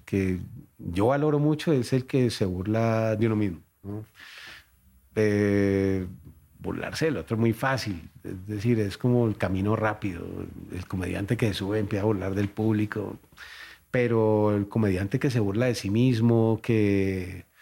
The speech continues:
Chaplin, ¿no? Chaplin era un maestro de eso, ¿no? Se burlaba de sí mismo y, y, mm,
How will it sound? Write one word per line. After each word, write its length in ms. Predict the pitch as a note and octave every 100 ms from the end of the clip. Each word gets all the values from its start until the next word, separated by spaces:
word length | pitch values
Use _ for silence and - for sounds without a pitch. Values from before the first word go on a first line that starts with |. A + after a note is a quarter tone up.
| - _
Chaplin, 540 | - G#2 - G#2 F2+ F2
¿no? 240 | F2 - -
Chaplin 340 | G2+ - G#2
era 140 | G#2
un 100 | G#2+
maestro 480 | G#2+ G#2 - - A2+
de 160 | G2 F#2
eso, 180 | F#2+ G2
¿no? 220 | D#2+ E2
Se 120 | -
burlaba 400 | F#2+ E2 - - -
de 80 |
sí 160 | - F#2+
mismo 600 | D#2+ - - F#2 G1+ -
y, 300 | G1+ - - - - - - _ _ -
y, 400 | A#2+ A2+ A2+ G#2+
mm, 840 | G#2 G#2 G2+ G2 G2+ F#2 F2+ -